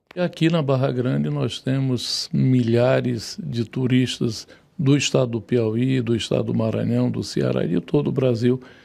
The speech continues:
eh, visitando anualmente essa praia que já é, eh, a praia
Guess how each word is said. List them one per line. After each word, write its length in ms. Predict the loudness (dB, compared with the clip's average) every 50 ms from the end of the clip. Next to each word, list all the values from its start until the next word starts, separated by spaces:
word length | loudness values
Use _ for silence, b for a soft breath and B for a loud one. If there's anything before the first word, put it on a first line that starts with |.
| B B B B B B B B
eh, 160 | -2 0 0
visitando 880 | 0 2 0 0 2 2 0 -2 0 0 0 0 0 0 0 2 2
anualmente 1040 | 2 2 0 0 0 0 0 0 2 2 2 2 2 2 2 2 0 0 -2 -2 -2
essa 260 | -2 -2 -2 -4 -4
praia 400 | -4 -2 -2 0 0 2 0 0
que 220 | -2 -4 -4 -4 -2
já 240 | 0 0 0 2
é, 240 | 2 2 2 0 -2 -6 B B B B B B B B B B _ -6
eh, 640 | -4 -2 0 0 0 0 0 0 0 0 0 0 -2
a 60 | -4
praia 760 | -4 _ 2 2 4 4 4 4 2 2 0 -2 -4 -6